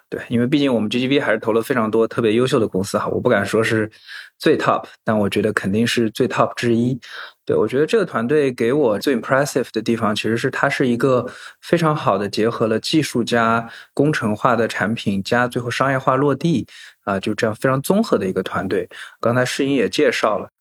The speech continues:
然后第二点的话，我觉得他们团队的这个工程化的能力是很强的，我觉得这个和世英他自己原来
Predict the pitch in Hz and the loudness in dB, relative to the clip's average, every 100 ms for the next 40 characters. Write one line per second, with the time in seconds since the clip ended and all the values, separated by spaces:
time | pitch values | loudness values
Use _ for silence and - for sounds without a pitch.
0 | _ 123 135 139 208 214 170 113 104 - | _ -4 -2 -2 2 2 2 -4 -8 -4
1 | 110 104 98 104 113 113 135 127 - 98 | 0 0 0 0 0 0 -2 -2 -2 -2
2 | 107 147 131 - - _ - 120 117 113 | 2 2 2 -2 -18 _ -4 0 2 2
3 | 214 170 117 107 104 98 101 107 95 87 | 2 2 0 0 0 0 0 -2 -4 -6
4 | 92 90 92 92 95 107 156 143 113 - | -4 -4 -4 -4 -4 0 0 2 0 -2
5 | 104 101 - 127 110 120 110 - 107 95 | -2 -2 0 0 0 0 -4 -2 -2 0
6 | 95 104 104 | 0 0 -2